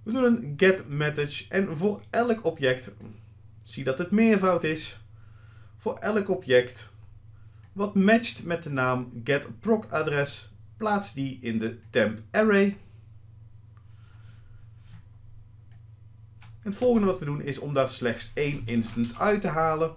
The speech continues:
De eerste instance met de array nummer nul, dat is de eerste in een array. En dan gebruiken we get proc adres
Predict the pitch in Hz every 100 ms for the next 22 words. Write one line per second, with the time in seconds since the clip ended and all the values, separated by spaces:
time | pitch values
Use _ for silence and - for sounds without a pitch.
0 | - 160 190 226 226 196 180 165 - 147
1 | 139 - 131 123 120 - 117 117 - -
2 | - - 196 170 165 165 - - - -
3 | - 151 139 120 - 165 202 233 226 196
4 | 160 - 98 - - 147 151 - - 147
5 | 143 135 127 127 123 - - - - -
6 | - - - - - - - - - -
7 | - - - - - - - - 214 220
8 | 208 - 160 165 160 156 139 120 110 127
9 | 123 113 - 123 113 - 107 101 95 95
10 | - -